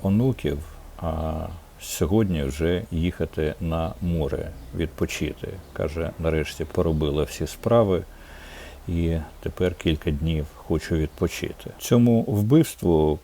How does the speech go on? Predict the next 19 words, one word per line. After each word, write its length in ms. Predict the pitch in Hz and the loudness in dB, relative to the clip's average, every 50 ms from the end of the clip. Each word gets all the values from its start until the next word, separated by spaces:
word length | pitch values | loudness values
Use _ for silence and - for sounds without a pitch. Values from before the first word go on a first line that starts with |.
| - - | -4 -2
передувала 800 | 95 90 90 85 95 95 104 113 117 101 92 87 85 82 82 - - - | 2 2 2 4 4 4 6 6 6 6 6 4 2 0 -2 -6 -6 0
компанія 680 | - 90 82 - - 104 101 101 95 92 90 87 85 82 | 0 0 2 2 4 4 4 6 4 2 2 2 0 -2
«Цькування», 880 | - - - - 101 92 82 80 71 67 69 69 69 76 76 - - - - - | -4 -6 -2 2 4 4 4 4 2 0 -2 -4 -6 -6 -8 -8 -10 -10 -10 -8
які 400 | - 73 71 - - 80 76 - - - | -4 -4 -4 -4 -4 -4 -4 -4 -4 -4
розгорнули 680 | - 85 78 71 76 76 78 78 78 71 67 67 67 | -2 -2 0 0 0 0 0 0 0 0 0 -2 -2
багато 440 | 71 71 73 71 76 69 - - 69 | 0 0 0 0 0 -4 -2 -4 -6
хто 280 | - - - - 76 73 | -6 -6 -4 -4 -2 -2
в 540 | 69 69 73 76 73 71 71 - - - | -2 -4 -4 -6 -6 -6 -4 -4 -4 -4
Україні 580 | 85 - - 82 80 73 67 65 67 65 65 - - | -6 -4 -2 0 0 0 0 -2 -4 -6 -8 -8 -6
проти 480 | - 85 78 - - - 82 82 82 - - - - | -6 -6 -6 -6 -6 -6 -6 -6 -8 -10 -12 -8 -4
неї. 400 | 90 80 76 71 - - - - - - - - - - - - - - - - - - - - - - - - - - - - - - - - - - - | -2 -2 -2 -2 -2 -4 -6 -8 -10 -14 -20 -20 -20 -20 -20 -20 -20 -20 -20 -20 -20 -20 -20 -18 -20 -20 -20 -20 -20 -20 -20 -20 -20 -20 -20 -20 -16 -8 -2
Вигнання 840 | 92 87 92 80 92 92 90 95 98 104 110 113 117 117 110 101 - - | 2 2 2 4 4 4 4 4 4 4 4 4 4 4 4 2 0 -2
з 520 | 95 78 78 80 85 87 85 85 85 85 107 - - - | -4 -4 -2 2 4 4 4 4 2 0 -4 -8 -8 -2
роботи, 640 | 95 85 92 80 73 - - - - - - - 82 - - | 0 2 2 2 2 0 -4 -6 -6 -6 -6 -6 -6 -6 -6
з 280 | - 73 82 82 80 80 - | -4 -2 0 2 2 2 0
Львівської 560 | 80 78 78 85 80 76 - - - 80 76 | 0 0 0 0 0 -2 -4 -2 -2 -2 -2
політехніки, 920 | - - 78 80 78 - 73 - - - - - - - - - - - 85 | 0 0 0 0 0 -2 -2 -4 -4 -4 -8 -12 -10 -8 -8 -6 -6 -6 -6
де 260 | 82 85 82 76 76 | -4 -2 -2 0 0
вона 420 | 78 76 80 78 76 76 76 80 | 0 -2 -2 -2 -2 -2 -2 -4